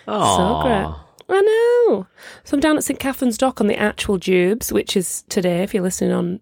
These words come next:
Speaker 1: on Fab Life Day. Yeah, so it's gonna be mad. And actually,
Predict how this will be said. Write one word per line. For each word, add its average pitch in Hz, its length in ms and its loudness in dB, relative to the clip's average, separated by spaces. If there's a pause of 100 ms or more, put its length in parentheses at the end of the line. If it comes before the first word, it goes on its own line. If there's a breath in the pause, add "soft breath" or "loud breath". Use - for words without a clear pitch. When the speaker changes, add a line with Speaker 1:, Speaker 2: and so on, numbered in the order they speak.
Speaker 1:
on 185 220 -2
Fab 180 180 -6
Life 180 240 -4
Day. 196 280 -4 (640 loud breath)
Yeah, 190 260 -4
so - 120 -6
it's - 120 -6
gonna 262 180 2
be 220 100 2
mad. 226 400 -2
And 233 220 2
actually, 175 560 2